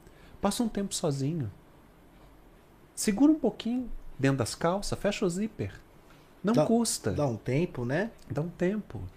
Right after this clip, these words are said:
Speaker 1: Vai orar. Depois que o seu casamento, ti-, o seu divórcio tiver passado durante bastante tempo, a própria igreja,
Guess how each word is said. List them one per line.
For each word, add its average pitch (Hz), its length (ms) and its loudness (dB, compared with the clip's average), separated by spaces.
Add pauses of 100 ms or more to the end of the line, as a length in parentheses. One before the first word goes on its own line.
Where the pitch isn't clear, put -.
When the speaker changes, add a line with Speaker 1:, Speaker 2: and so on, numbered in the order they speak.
(560)
Speaker 1:
Vai 156 220 4
orar. 202 420 0 (560)
Depois 196 1300 2
que 139 160 6
o 127 120 6
seu - 360 2
casamento, 110 880 0 (380)
ti-, - 160 -2
o 104 80 0
seu 175 180 2
divórcio 113 540 -2
tiver 113 240 2
passado 101 540 -2
durante 95 280 -4
bastante - 460 -8
tempo, 170 360 -4 (380)
a - 60 -2
própria 240 640 2
igreja, 104 840 0